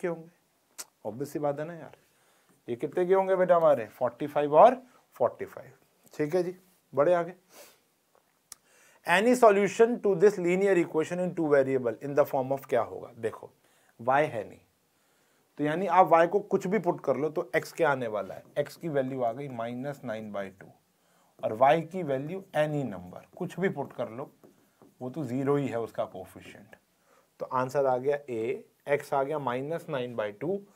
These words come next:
और y any number यानी m से रिप्रेजेंट किया हुआ है। y ज़ीरो नहीं है, y कुछ भी डाल लो,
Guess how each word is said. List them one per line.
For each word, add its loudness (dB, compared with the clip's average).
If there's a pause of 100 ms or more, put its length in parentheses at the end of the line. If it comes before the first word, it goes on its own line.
(240)
और 2
y 4 (220)
any -2
number -2
यानी -8 (100)
m -4
से -10
रिप्रेजेंट -12
किया -20
हुआ -20
है। -20 (800)
y 6
ज़ीरो 4
नहीं -2
है, -2
y 4
कुछ -2
भी 4
डाल 0
लो, -16